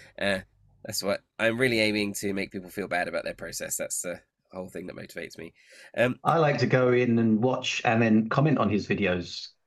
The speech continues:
Speaker 1: <laughs>
Speaker 2: And then he, he usually comments back 'cause he's a good, he's a good content creator.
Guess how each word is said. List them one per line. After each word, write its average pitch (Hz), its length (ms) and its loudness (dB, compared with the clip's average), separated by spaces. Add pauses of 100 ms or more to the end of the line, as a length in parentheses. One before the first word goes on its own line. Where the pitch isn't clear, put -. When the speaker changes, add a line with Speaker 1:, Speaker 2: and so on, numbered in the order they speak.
(240)
Speaker 1:
<laughs> 117 180 -10
Speaker 2:
And 110 100 4
then 110 380 6 (520)
he, 117 180 6
he 123 100 6 (140)
usually 123 240 4
comments 120 340 2
back - 320 0
'cause 90 120 -4
he's 98 140 -2
a 104 40 2
good, 101 280 0
he's 104 200 -2
a 101 40 4
good 110 320 4 (460)
content 110 400 4
creator. 92 500 2